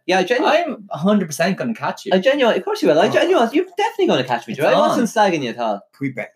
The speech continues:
Speaker 3: Bet on this.
Speaker 2: Look at him backtracking now. He was all, he came into the group chat on Twitter. "We don't know these lads. We're gonna meet them this week for the first time."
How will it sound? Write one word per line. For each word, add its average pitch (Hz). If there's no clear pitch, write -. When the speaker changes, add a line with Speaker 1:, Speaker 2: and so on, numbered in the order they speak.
Speaker 3:
Bet 101
on 233
this. 214
Speaker 2:
Look 339
at 349
him 220
backtracking 185
now. 175
He 160
was 202
all, 240
he 196
came 220
into 254
the 202
group 202
chat 175
on 143
Twitter. 127
"We 170
don't 214
know 196
these 131
lads. 110
We're 135
gonna 185
meet 190
them 160
this 175
week 160
for 143
the 127
first 131
time." 104